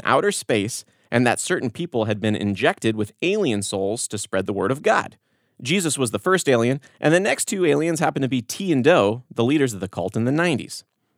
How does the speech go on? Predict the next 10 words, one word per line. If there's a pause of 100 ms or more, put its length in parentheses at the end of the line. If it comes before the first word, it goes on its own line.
Heaven's
Gate
believed
that
the
arrival
of
the
comet
Hale-Bopp